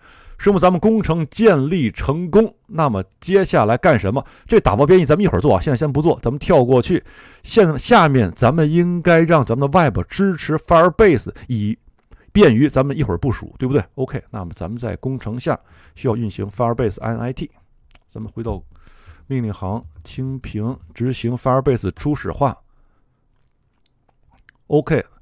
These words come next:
选择支持哪个服务，主机服务，没说的吧？然后这个地方选择一个存在的工程，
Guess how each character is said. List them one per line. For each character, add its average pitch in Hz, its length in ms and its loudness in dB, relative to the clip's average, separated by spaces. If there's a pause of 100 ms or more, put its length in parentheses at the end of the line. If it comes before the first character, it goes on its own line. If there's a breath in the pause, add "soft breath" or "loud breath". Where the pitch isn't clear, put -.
(160 soft breath)
选 104 320 0
择 120 280 0 (120)
支 160 120 -4
持 143 80 -4
哪 107 120 0
个 90 80 0
服 143 200 -4
务， 139 80 -2
主 98 200 -6
机 156 220 -2
服 143 240 -4
务， 131 100 0
没 117 120 -4
说 135 180 0
的 123 60 2
吧？ 113 200 0 (440 soft breath)
然 143 260 -2
后 147 180 0
这 151 120 -2
个 131 100 0
地 131 180 -2
方 135 220 -2
选 113 220 -4
择 110 80 -2
一 127 40 -2
个 135 80 0
存 127 200 -6
在 143 100 0
的 110 80 -2
工 135 160 -4
程， 110 260 -4